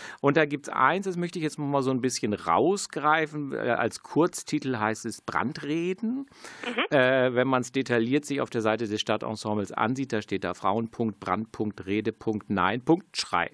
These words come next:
Speaker 1: Schrei in
Speaker 2: Genau.
Speaker 1: Versalien, geschrieben mit einem Ausrufungszeichen.
Speaker 2: Mhm.
Speaker 1: Äh,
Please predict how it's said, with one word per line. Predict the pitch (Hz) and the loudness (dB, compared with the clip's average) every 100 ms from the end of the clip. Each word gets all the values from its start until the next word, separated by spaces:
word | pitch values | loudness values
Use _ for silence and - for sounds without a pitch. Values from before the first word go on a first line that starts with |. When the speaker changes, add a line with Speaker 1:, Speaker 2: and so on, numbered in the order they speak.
| - | -10
Speaker 1:
Schrei | - 92 98 | -4 -2 0
in | 92 | -2
Speaker 2:
Genau. | 85 | -2
Speaker 1:
Versalien, | 87 92 117 131 110 107 | 2 6 6 4 0 -4
geschrieben | 101 - 95 | -6 -8 -8
mit | 104 110 | -6 -6
einem | - | -6
Ausrufungszeichen. | 95 127 131 107 110 90 - - - 82 87 - - - - - 262 196 | -2 -2 -2 -6 -8 -10 -6 -4 -4 -6 -10 -14 -16 -16 -14 -10 -2 4
Speaker 2:
Mhm. | |
Speaker 1:
Äh, | 147 147 147 | 6 6 4